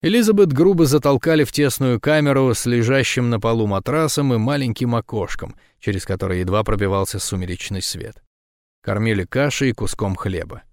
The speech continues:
Сначала немка пыталась узнать, с чем связано ее заточение, но все ее вопросы разбивались о стену молчания ее охраны. Спустя неделю Элизабет уже просто ждала, когда ее поведут на казнь.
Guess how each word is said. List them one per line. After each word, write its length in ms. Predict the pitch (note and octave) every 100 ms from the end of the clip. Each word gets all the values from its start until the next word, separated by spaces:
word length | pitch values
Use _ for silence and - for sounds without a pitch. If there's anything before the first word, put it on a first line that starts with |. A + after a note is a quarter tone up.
| _ _ _ _ _ _ _
Сначала 440 | A2+ A#2 A3+ A3+
немка 360 | C#3+ D3+ G3 D3+
пыталась 480 | C#3 - D#3+ D3 C3+
узнать, 440 | A2+ B2+ E3+ - _ _
с 60 | -
чем 320 | - E3+ E3
связано 480 | B2 C#3+ D3+ C3+ C#3
ее 220 | C3+ C3+
заточение, 760 | B2+ C3+ C3+ - A#2 F#2 - - _ _ _ _
но 60 | F#2
все 240 | - A#2
ее 160 | G#2 F#2
вопросы 540 | F#2 - E3 E3 E3
разбивались 600 | D#3 B2 A#2 D3+ E3+ B2+
о 60 | C3
стену 320 | - D3+ C#3+
молчания 680 | B2+ A2+ G2+ C3 B2+ B2 A#2
ее 240 | A2 A2 G#2
охраны. 520 | - A2 E2 B2+ - _ _ _ _ _ _ _
Спустя 460 | - G2+ - B2
неделю 560 | A#2 G#2 C#3 F3 D#3+ D3
Элизабет 420 | D#3 D3 C#3+ C#3
уже 220 | C#3 C3
просто 420 | A#2+ C#3+ - C#3+ A2
ждала, 480 | G#2 G#2+ G#2+ D3
когда 400 | C#3 C3+ A2 A#2
ее 220 | B2 A#2+ G#2+
поведут 520 | A#2+ G#2+ G2+ G2+ -
на 140 | A2
казнь. 480 | - F#2+ D2 D#2+